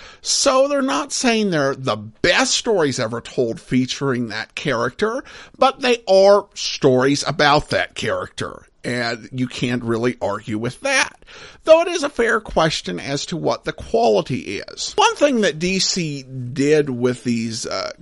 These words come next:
g-, uh, new, uh, celebrations of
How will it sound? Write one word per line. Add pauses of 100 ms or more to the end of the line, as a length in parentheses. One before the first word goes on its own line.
(120)
g-, (200)
uh,
new,
uh, (100)
celebrations
of